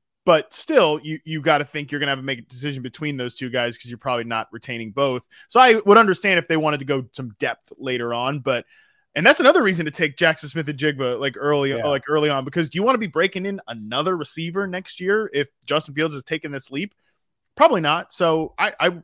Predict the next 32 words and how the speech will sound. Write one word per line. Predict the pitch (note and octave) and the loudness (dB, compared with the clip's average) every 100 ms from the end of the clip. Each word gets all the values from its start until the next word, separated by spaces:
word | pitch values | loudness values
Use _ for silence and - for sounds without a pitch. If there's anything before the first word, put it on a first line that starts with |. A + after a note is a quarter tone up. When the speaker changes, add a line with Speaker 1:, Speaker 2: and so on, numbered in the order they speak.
| - | -4
Speaker 1:
I | D#3 | 4
wouldn't | G3+ G3+ D#3 _ | 6 4 -4 _
mind | C3 E3+ E3+ | 0 2 2
it | |
at | D3+ | 2
all | D#3 E3 | 4 4
if | C3 | 2
they | C3 | -2
just | B2 B2+ | -4 -6
sat | C#3+ B2+ | -6 -4
there | C3 | -6
and | B2 | -6
were | B2 | -6
like, | B2 A#2 | -6 -6
"We're | C#3 D#3+ | -4 0
gonna | F3+ | 0
do | D#3 E3 | 2 0
what | D3+ | 0
the | |
Eagles | C#3 C#3 B2+ | -4 -4 -6
did. | B2 | -8
We're | |
gonna | A#2 C3 | -6 -6
do | C3+ | -4
what | C3 | -4
the | B2 | -4
Bengals | A#2 A#2+ A#2 A2 | -4 -4 -4 -6
did. | A#2 A#2 - - - - | -4 -4 -8 -20 -20 -6
And | B2+ C3+ | -2 2
we're | D3 D#3+ | 4 6
gonna | D3+ | 4
make | C#3 C#3 | 4 2